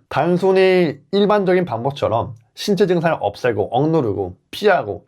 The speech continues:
그럴듯해 보이지만 실전에서는 전혀 소용없는 그런 방법들을 이야기하는 게 아니라 해소되지 않은 스트레스 원인이라는 걸 기반으로 가장 적게 노력하면서도 가장 크게 효과를 볼 수 있는 방법을 이야기합니다. 총 네 단계로 구성되는데요. 이 네 단계를 바탕으로 하시면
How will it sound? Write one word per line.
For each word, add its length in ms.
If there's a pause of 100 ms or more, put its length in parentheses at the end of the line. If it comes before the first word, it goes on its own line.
그럴듯해 500
보이지만 400
실전에서는 540
전혀 340
소용없는 580
그런 180
방법들을 420
이야기하는 360
게 100
아니라 400 (140)
해소되지 500
않은 160
스트레스 340
원인이라는 500
걸 120
기반으로 560 (140)
가장 440
적게 320
노력하면서도 840
가장 420
크게 480 (120)
효과를 300
볼 160
수 80
있는 140
방법을 260
이야기합니다. 580
총 240
네 80
단계로 300
구성되는데요. 640 (400)
이 80
네 120
단계를 300
바탕으로 420
하시면 420